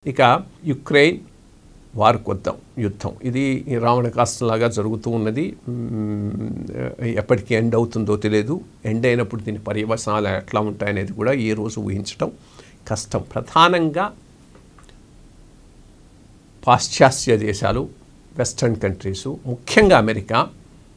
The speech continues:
యుక్రెయిన్ను ఒక పావులాగా వాడుకుంటుంది అనుకోవటంలో ఎటువంటి సందేహము లేదు.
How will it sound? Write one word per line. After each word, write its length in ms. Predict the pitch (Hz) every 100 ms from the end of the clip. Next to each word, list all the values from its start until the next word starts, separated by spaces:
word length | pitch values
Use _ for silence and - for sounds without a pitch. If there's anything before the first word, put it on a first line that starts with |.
| - - - - - - - - -
యుక్రెయిన్ను 640 | 139 123 - 175 160 123
ఒక 400 | 107 104 98 110 - - - - - -
పావులాగా 480 | 123 139 143 131 127
వాడుకుంటుంది 760 | 98 104 117 117 117 98 107 101
అనుకోవటంలో 640 | 95 95 95 - 113 139
ఎటువంటి 480 | 160 107 113 110 110
సందేహము 580 | - 98 95 90 92 123
లేదు. 280 | 98 -